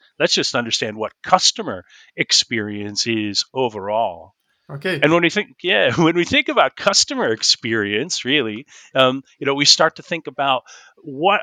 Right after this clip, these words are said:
Speaker 1: um, uh, and apologies for a creaky chair. I'll <laughs> try not to move so often, and hopefully that wasn't too audible,
Speaker 2: No, no
Speaker 1: but
Speaker 2: worries.
Speaker 1: Excellent. So, uh, customer experience, I like to say, is the sum total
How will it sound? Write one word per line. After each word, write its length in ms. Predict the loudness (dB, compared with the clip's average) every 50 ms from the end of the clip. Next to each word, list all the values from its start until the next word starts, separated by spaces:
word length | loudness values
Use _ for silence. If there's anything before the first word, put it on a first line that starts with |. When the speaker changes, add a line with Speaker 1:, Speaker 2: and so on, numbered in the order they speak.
| -2 0
Speaker 1:
um, 360 | 4 4 4 4 2 -2 -8 -8
uh, 180 | -4 -4 -2 -2 -4
and 120 | -4 -6 -6
apologies 580 | -6 0 2 2 4 4 2 0 -2 -2 -2
for 280 | -4 -4 -2 -2 0 0
a 160 | -2 -4 -6
creaky 400 | -8 -6 -6 -6 -4 -4 -4 -2
chair. 520 | -2 -2 -2 0 0 0 0 -2 -6 -10 -10
I'll 120 | -10 -10 -6
<laughs> 20 |
try 360 | -6 -6 -6 -2 -2 -2 -2
not 260 | 0 0 0 -2 -2 -4
to 100 | -8 -8
move 260 | -6 -6 -6 -4 -4
so 220 | -4 -2 -2 0
often, 360 | 2 2 0 0 -2 -8 -12
and 120 | -10 -10 -8
hopefully 300 | -8 -8 -8 -8 -10 -8
that 140 | -8 -8 -2
wasn't 360 | 0 2 2 2 0 -4 -10
too 220 | -8 -8 -6 -6 -6
audible, 200 | -8 -10 -10 -8
Speaker 2:
No, 120 | -6 -4
no 60 | 2
Speaker 1:
but 180 | 2 2 2 2
Speaker 2:
worries. 520 | 0 -2 -4 -4 -6 -8 -10 -14 -18 -20 _ _ -20 -16 _
Speaker 1:
Excellent. 640 | 2 2 4 4 2 0 -4 -2 -2 -4 -6 -6 -4
So, 260 | -2 0 0 0 0
uh, 260 | -2 -2 -2 -2 -2
customer 400 | -2 -4 -4 -2 -2 -2 -2 -4
experience, 760 | -2 -2 -2 -2 -2 -4 -4 -4 -4 -2 -4 -4 -4 -4 -2
I 140 | 0 0 0
like 240 | 0 -2 -4 -6 -6
to 80 | -6 -6
say, 240 | -4 -2 -2 -2
is 140 | -2 -2 -2
the 60 | 0
sum 460 | 0 0 2 2 2 0 0 -2 -4 -6
total 500 | -4 -2 -2 -2 -2 -4 -8 -14 -16 -18